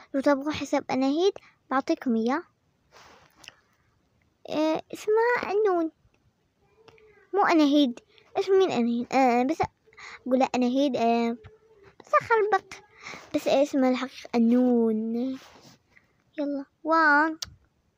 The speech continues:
وش في هذا؟ تفو. يحب النط. <laughs> يعصبني. وان، تو.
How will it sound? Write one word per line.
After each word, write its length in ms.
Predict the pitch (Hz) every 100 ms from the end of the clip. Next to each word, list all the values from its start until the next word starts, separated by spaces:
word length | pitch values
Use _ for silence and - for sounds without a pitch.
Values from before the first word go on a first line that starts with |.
| _ _ _ _ -
وش 120 | -
في 280 | - 494 381
هذا؟ 520 | 311 285 254 262 254 - _ -
تفو. 460 | - 508 415 277 269 _ _ _ _ _ _ _ _ _ _ _ _ _ _ _ _ 415 _ _ _ _ _ _ _
يحب 260 | - 240 220
النط. 240 | 220 226 _ _ _ - - _ _ -
<laughs> 1300 | 247 254 - _ _ _ _ - - - - -
يعصبني. 600 | 294 254 - 359 247 233 240 _ _ _ _ _ _ _ _ _ _ _ _ _ _ _ _ _ _ _ _ _ _ _ - - - - -
وان، 1400 | 359 339 277 254 247 247 247 262 269 277 277 277 285 320 -
تو. 520 | - 339 311 269 -